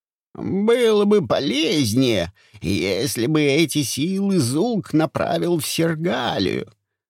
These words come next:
Оттуда идут слухи о новом чужаке,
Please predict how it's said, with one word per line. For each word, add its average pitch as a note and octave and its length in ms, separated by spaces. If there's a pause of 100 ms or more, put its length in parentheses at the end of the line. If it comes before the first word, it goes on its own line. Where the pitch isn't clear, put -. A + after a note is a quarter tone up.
(120)
Оттуда A2 840
идут F3+ 360
слухи G#3 540
о - 120
новом F3 440
чужаке, F3 1000